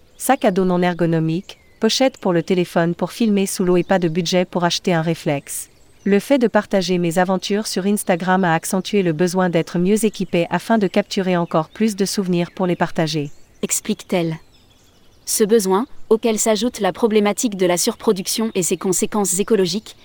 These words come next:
Speaker 2: pousse la voyageuse à créer Noumadi, une entreprise de location d'équipements de voyage.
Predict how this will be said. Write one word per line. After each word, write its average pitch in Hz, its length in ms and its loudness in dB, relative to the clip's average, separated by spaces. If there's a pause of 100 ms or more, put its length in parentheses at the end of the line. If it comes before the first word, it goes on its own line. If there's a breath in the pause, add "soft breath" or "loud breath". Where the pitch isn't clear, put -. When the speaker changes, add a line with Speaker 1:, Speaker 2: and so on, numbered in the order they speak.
(140 soft breath)
Speaker 2:
pousse 220 220 -2
la 196 120 2
voyageuse 214 500 2
à 175 80 0
créer 214 260 0
Noumadi, 208 480 0 (260 soft breath)
une 202 140 4
entreprise 240 500 0
de 185 80 0
location 208 460 0
d'équipements 214 460 0
de 190 100 0
voyage. 170 480 -2